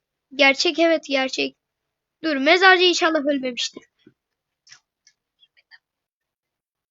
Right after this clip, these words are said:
Oğlum inşallah mezarcı öldü. Bence gerçek.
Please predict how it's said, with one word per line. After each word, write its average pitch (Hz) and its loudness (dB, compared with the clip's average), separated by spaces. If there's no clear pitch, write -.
Oğlum 269 -2
inşallah 285 -4
mezarcı 254 -6
öldü. 254 -10
Bence 302 0
gerçek. 320 -2